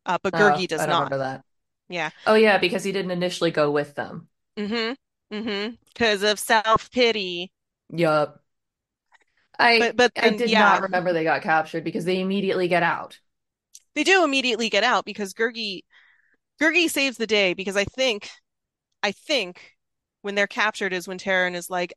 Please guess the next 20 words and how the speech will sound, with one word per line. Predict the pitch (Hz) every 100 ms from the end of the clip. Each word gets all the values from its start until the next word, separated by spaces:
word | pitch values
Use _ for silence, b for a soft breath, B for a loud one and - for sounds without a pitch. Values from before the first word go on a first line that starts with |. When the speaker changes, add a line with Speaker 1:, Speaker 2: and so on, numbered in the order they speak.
| -
Speaker 1:
"I | 247
have | 269 330 339
to | 277
be | 226 240
free. | - 302 285 202
I | 196
have | 220 214
to | - 190 180 - _ - 185
be | 233
the | 220
one | 202 202
to | 180
sacrifice | 202 185 185 185 175
myself | 170 - 202 -
to |
the | 180
cauldron." | - 339 320 294 285 277 254
And | 196
everyone's | 185 180 175 175
like, | 175 170